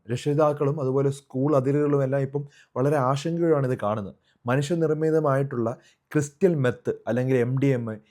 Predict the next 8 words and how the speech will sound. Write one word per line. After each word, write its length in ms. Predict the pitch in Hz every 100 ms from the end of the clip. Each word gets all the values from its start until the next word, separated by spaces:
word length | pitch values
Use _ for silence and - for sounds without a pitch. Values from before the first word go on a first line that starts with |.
| -
സ്പീഡ് 460 | - - 165 170
എന്നൊക്കെ 240 | 156 151 143
അറിയപ്പെടുന്ന 460 | 131 135 135 131
മരുന്നുകൾ 360 | 127 110 127 131
ഇപ്പോൾ 180 | 127 113
വ്യാപകമായി 760 | 113 120 143 165 156 143 131
അവൈലബിൾ 440 | 113 110 123 123 104
ആണ്. 120 | 87